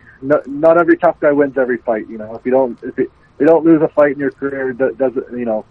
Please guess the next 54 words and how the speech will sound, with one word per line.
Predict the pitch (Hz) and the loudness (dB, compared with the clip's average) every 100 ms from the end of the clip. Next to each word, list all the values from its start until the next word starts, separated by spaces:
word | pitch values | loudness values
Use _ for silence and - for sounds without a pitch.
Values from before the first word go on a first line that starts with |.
| - | -16
it | 113 | -4
means | 127 127 | -2 0
you're | 123 | 0
not | 120 113 | 0 0
a | |
tough | 110 104 | -2 -4
guy." | 107 95 - | -6 -8 -8
So | 104 | -8
he's | 107 | -4
like, | 98 | 0
"Don't | 117 104 | 0 0
worry | 107 104 | 0 -2
about | 95 87 | -2 -8
it." | 85 - - - _ _ _ | -8 -12 -20 -20 _ _ _
So | 110 113 | 2 4
it | |
was | 113 101 104 | 2 -2 0
real | 117 117 | 2 2
nice | 107 107 | 0 -4
of | 107 | -2
Bob | 95 101 - | 0 0 -2
to | |
say | - 101 | -8 -8
that | 101 - | -8 -10
to | |
me, | 110 113 | -8 -6
and, | 101 92 - _ _ _ _ - | -6 -10 -20 _ _ _ _ -6
you | 98 | 0
know, | 98 | 2
I | 101 | 2
was | 101 | 0
just | 104 - | -4 -2
like, | 92 - _ - | -2 -2 _ -16
it's | 107 | -4
just | 120 - | -4 0
still | 127 | 0
the | 104 104 - | 2 -2 2
feeling | 127 117 107 | 2 4 2
of | 101 | 2
anxiety | 98 92 107 98 101 98 | 0 -2 -2 0 2 2
after | 98 - 104 | 0 -4 -8
you're | 104 | -6
like, | 98 92 | -6 -4
"Oh, | 104 95 90 | -4 -4 -8
jeez." | 95 98 95 95 - - _ _ _ _ _ - | -12 -6 -6 -8 -16 -20 _ _ _ _ _ 0
So | 104 104 | 2 4
I | |
got | 131 131 | 2 2
to | 135 | 0
fight | 127 | 2
Andy | 117 117 113 | 4 2 0
again | 107 113 113 | -6 -6 -6
at | 104 | -8
the, | 104 104 | -10 -12